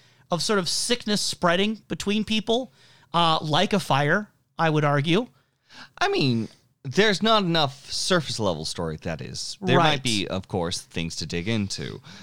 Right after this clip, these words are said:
Speaker 2: Now, Khalil, would you mind if I took a moment to, say, for example, go wild with this?
Speaker 1: Hey, you're a Thornberry.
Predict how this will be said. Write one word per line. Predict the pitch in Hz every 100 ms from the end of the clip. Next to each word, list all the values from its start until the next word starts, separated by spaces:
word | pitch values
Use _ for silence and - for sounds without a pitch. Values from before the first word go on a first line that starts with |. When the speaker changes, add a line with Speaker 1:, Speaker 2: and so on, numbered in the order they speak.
| 156
Speaker 2:
Now, | 113 104
Khalil, | - 139 120 92
would | 90 113 113
you | 107
mind | 101 95 95 95
if | -
I | 92 87
took | 85 92 -
a |
moment | 90 85 82 85 -
to, | - 87 80 80 - - -
say, | - 240
for | 214
example, | 170 185 175 170 151
go | 135 147
wild | 120 107 87 85
with | - -
this? | 57 - - - _ 151
Speaker 1:
Hey, | 165 170 120 - _ _ _ _ _ _
you're | 156 196
a | 226
Thornberry. | 226 254 240 180 180 185